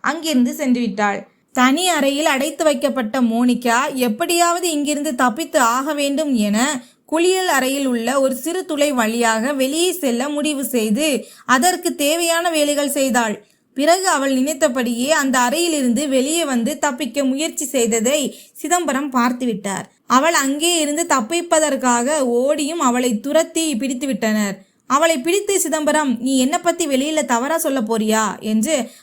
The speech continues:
அந்த அறைக்கு அழைத்து வந்து அவளை அடிக்க ஆரம்பித்தார். பிறகு, "உனக்கு இன்னைக்கு ஒரு முடிவு கட்டுறேன்" என அறையை சாத்தி கொண்டு அவளிடம் கொடுமையாக நடந்து கொள்ள ஆரம்பித்தார். இதை பார்த்த மகேஷ் கோபத்தில் கதவை உடைத்து தன் பெரியப்பாவை பிடித்து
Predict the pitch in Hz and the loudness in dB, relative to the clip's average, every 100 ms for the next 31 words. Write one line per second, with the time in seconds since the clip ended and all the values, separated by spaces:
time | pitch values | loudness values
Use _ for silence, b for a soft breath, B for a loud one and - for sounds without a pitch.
0 | - 247 254 240 247 349 349 262 285 285 | 0 2 4 2 0 -2 0 0 0 -2
1 | 285 240 240 277 269 233 240 233 233 311 | 0 2 2 2 0 0 2 2 0 0
2 | 285 214 208 202 208 196 214 - _ - | 0 2 2 0 -2 -4 -6 -12 _ -4
3 | 320 392 403 359 302 330 349 339 311 277 | 0 2 2 0 2 0 0 -2 -2 -2
4 | 294 285 269 285 403 403 330 240 294 277 | 0 0 0 0 0 0 0 2 0 2
5 | 240 233 302 262 B B _ 233 294 370 | 2 2 0 0 B B _ 2 2 2
6 | 359 254 254 320 330 269 254 247 330 294 | 0 0 0 0 -2 -4 2 2 2 0
7 | 226 247 269 277 254 285 370 392 370 349 | -2 -2 0 0 0 0 0 -2 0 0
8 | 349 359 277 277 - 240 233 247 226 220 | 0 -2 0 0 0 0 0 0 0 0
9 | 208 208 208 208 B B B 285 311 247 | 0 -2 -4 -4 B B B -2 0 2
10 | 262 311 403 381 302 247 240 240 330 - | 2 2 0 0 2 2 2 0 -2 -4
11 | - 262 311 339 339 302 254 233 240 277 | -6 -2 0 0 -2 -6 -4 -2 -2 0
12 | 277 233 220 247 - 294 339 285 254 262 | 0 0 0 0 -2 -6 -4 -2 0 0
13 | 269 359 339 277 254 220 240 202 | 0 0 0 -2 -2 -2 -4 -4